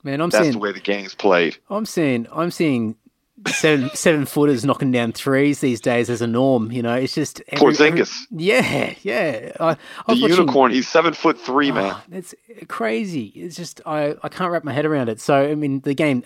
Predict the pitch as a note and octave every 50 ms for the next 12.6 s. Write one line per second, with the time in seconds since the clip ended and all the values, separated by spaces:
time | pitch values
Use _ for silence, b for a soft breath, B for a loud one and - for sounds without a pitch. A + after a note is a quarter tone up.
0 | - - D3+ C#3 C3 - C#3 A#2 A2+ A2+ G#2 A2 A2 G#2 G#2+ G#2+ A2 G#2+ G2+ _
1 | _ _ _ _ _ _ _ _ _ _ C#3+ A#2+ A2+ C#3 - _ - B2+ A#2+ C3+
2 | B2+ A#2+ A#2 A2 A2+ G#2+ A2+ A#2+ A#2+ B2+ B2+ A#2 A#2 G#2+ G#2 - - B2 B2 B2
3 | A#2 - C3 A#2 A2+ A2 G#2+ A2 G#2+ A#2 A#2 B2 B2 - - C#3 A2+ G#2+ A2+ B2+
4 | C#3+ - - - - - B2 A2 G#2+ A2 - B B B B B B B B B
5 | B B B B B - E3 D#3 D#3 D3 A#2+ - B2+ D3 D#3+ A#2+ F2 - - B2+
6 | C3 C3 B2+ C3 A2+ - - - - B2+ B2+ B2+ B2+ - - B2+ B2 C3+ C#3+ C#3
7 | - C#3 B2 A2+ G#2 - - - B2 A#2+ B2+ - - C3+ A#2 - - A#2+ A2 G#2
8 | A2+ A2+ A2+ A#2 A2+ A2+ A2 A#2 _ _ - _ - - B2+ G#2+ G#2+ A2 A2 -
9 | - C3+ A#2 A2 G#2+ G#2+ G#2+ G#2 G#2+ B B B B B B B B B B -
10 | - C3+ B2 G#2+ G2 G#2+ A2+ B2 - - - C3 B2 A2+ G#2+ G2+ G#2 F#2+ - -
11 | - B2+ A#2+ A2 G#2 A2 G#2+ G#2 G2 G#2+ G#2 - - _ - A#2 G#2+ G#2+ G#2 G2+
12 | G2+ G#2 G#2+ A2+ - - A#2 G2 F#2 F2+ F#2